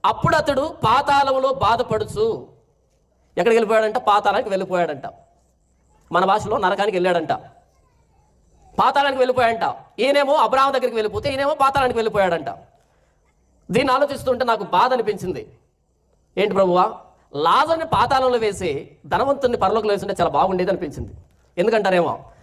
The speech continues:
లాజర్కి కష్టాలు కొత్త ఏం కాదు, చాలా పాత ప్రాణ స్నేహితులు. కానీ ధనవంతుడికి మాత్రం ఏసీ లేకపోతే నిద్రే పట్టేది కాదంట, కోల్డ్ వాటర్ లేకుంటే నీళ్ళే తాగేవాడు కాదంట, బిర్యానీ లేకపోతే భోజనం ఉండేది కాదంట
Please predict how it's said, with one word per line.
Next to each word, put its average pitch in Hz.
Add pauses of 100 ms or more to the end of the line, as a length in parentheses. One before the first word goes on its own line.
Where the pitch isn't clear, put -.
(140)
లాజర్కి 294
కష్టాలు 240
కొత్త 202
ఏం 247
కాదు, 202
చాలా 196
పాత 175 (1300)
ప్రాణ 190
స్నేహితులు. 170 (320)
కానీ 302
ధనవంతుడికి 285
మాత్రం 233
ఏసీ 240
లేకపోతే 240
నిద్రే 214
పట్టేది 208
కాదంట, 165 (540)
కోల్డ్ 277
వాటర్ 277
లేకుంటే 254
నీళ్ళే 233
తాగేవాడు 208
కాదంట, 170 (460)
బిర్యానీ 285 (760)
లేకపోతే 262
భోజనం 247
ఉండేది 240
కాదంట 185